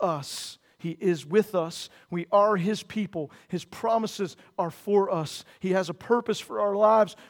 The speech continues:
We're called to it and created to do it. We are not the least.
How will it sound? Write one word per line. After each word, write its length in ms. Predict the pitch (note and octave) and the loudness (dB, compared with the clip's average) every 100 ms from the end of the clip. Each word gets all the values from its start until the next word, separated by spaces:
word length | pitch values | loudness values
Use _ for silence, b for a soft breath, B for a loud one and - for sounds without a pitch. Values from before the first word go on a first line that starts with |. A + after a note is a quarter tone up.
| - | -6
We're 120 | F#3+ | -4
called 460 | - - A3+ A3+ - | -4 0 2 2 0
to 220 | A3+ A3 | 0 0
it 100 | G#3 B - | 0 B -6
and 160 | G3 F3 | -6 -6
created 500 | - F#3+ G#3 G#3+ F#3 | -4 6 6 6 0
to 80 | |
do 240 | D#3+ E3+ D3+ | -2 0 -2
it. 180 | D#3 - _ _ _ _ _ _ _ | -6 -18 _ _ _ _ _ _ _
We 140 | F3+ G3 | -2 0
are 80 | |
not 260 | G3 A3 A3 | 2 2 2
the 80 | G#3+ | 0
least. 500 | G3+ G3+ F#3+ - | 0 -4 -6 -12